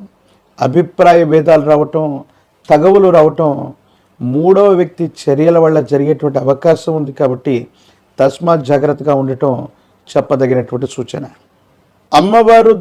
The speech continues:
దేవీ దేవతా స్వరూపాలు మీ ఇంటికి ప్రాంగణంలో ఎక్కడైనా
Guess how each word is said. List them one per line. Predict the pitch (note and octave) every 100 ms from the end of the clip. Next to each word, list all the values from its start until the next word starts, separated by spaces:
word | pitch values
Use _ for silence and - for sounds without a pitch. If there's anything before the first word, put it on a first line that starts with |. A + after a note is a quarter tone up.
| C#3
దేవీ | D#3 F3+ G3 G3+ D3+
దేవతా | D#3 D#3+ E3+ F3 -
స్వరూపాలు | - C#3+ D3 D3 C#3+ - - _ _ _ _ _ _ _ _ _ _ _ -
మీ | E3+ F#3
ఇంటికి | F3+ A3+ A3+
ప్రాంగణంలో | G3 F3+ F3+ F3 E3+ D3
ఎక్కడైనా | C3+ D#3 D#3+ D#3+